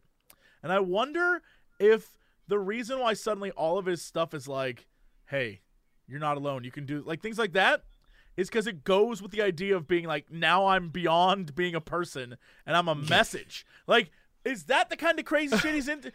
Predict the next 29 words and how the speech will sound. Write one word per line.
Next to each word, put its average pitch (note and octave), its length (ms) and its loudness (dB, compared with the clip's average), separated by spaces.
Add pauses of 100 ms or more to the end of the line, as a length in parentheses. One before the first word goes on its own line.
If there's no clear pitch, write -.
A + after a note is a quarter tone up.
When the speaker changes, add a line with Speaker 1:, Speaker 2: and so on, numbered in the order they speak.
(120)
Speaker 1:
'Cause - 100 -4
I C#4+ 60 2
feel A#3 140 8
Speaker 2:
I - 40 12
Speaker 1:
like C4 80 8
Speaker 2:
think D#4 100 4
Speaker 1:
that E4 200 10
connects. C#4+ 520 4 (200)
That D#4+ 220 6
tracks. - 680 0 (200)
Speaker 2:
Yeah, A#3 280 6 (120)
I F#3+ 120 2
think A3+ 180 -6
it, B3 240 -2 (160)
like, G#3+ 300 0
when G#3 260 -2
you B3+ 160 0
look A3+ 240 4
at, C4 160 -2 (220)
I F#3+ 80 4
think B3 240 -10
that B3 240 -4
when E3+ 320 -4
you, A3 400 -4 (240)
after A3+ 360 2
you've G#3+ 220 -6
listened F#3+ 220 -4
to F#3+ 60 -8
this - 120 -12